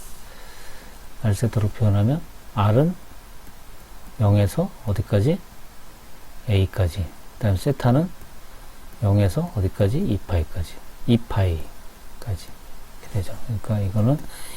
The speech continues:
이 에이, 인테그랄 세타는 영부터 이 파-, D 파이, R은 영부터 A까지 루트 에이 제곱 마이너스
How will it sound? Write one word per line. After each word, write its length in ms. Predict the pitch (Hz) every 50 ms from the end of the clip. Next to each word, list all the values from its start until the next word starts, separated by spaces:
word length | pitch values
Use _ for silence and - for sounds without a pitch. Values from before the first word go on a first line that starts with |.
| - - - - - -
이 340 | 113 107 110 113 110 107 101
에이, 220 | 98 95 92 87 85 87 95
인테그랄 600 | 98 98 95 - - 107 104 101 107 110 110 107
세타는 640 | 101 - 151 139 - - 127 120 113 117 110 107 101
영부터 580 | 98 98 101 101 101 101 - - - 110 107
이 140 | 101 98 98 - - -
파-, 120 | - - - - - -
D 360 | - - 113 107 107 110 135 - - - - - - - - - - - - - -
파이, 500 | - 117 113 117 120 120 123 127 127 127 - - -
R은 400 | - 101 98 104 107 113 110 104
영부터 640 | 98 98 98 98 95 104 95 - - - 120 127 143 - - - - - - - - - - - - - - - - -
A까지 760 | 117 104 98 98 101 98 - - 110 104 101 101 123 131 139 147 - - - - - - - - - - -
루트 540 | - 110 104 - - - - 127 131 135 139 - - - - - - - - - - - -
에이 300 | 110 107 104 107 104 101
제곱 260 | 104 104 95 101 104
마이너스 800 | 101 95 95 98 98 101 98 98 98 92 - - - 120 120